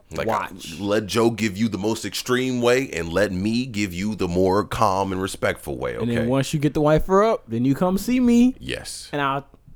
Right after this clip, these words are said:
Speaker 1: I'll, I'll show you. I'll do a step-by-step plan. Fun fact, uh, women, multiple women have told me that I should hold a class for sex.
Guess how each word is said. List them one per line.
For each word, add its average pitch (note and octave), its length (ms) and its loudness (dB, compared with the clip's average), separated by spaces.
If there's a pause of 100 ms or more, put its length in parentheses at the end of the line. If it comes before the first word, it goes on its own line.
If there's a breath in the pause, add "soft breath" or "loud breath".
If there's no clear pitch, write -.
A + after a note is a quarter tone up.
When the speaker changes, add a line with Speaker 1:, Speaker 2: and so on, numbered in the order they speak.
(640)
Speaker 1:
I'll, A#1 280 -6
I'll - 120 -8
show - 280 -4
you. B1 120 -6
I'll G1+ 160 -6
do D2 200 -6
a - 20 -8
step-by-step - 720 -8
plan. C#2+ 420 -4 (880 loud breath)
Fun C#3 240 -2
fact, A2 420 -2 (100)
uh, F#2 360 2 (220)
women, F3 400 6
multiple D3 400 2
women D3+ 220 0
have A2+ 180 -2
told A#2+ 320 2
me F#2+ 120 0
that D#2+ 220 -4 (100)
I F2+ 120 0
should E2+ 220 -4
hold G2 200 -2
a D#2+ 40 -4
class F2 400 0
for C#2+ 140 -12
sex. - 520 -8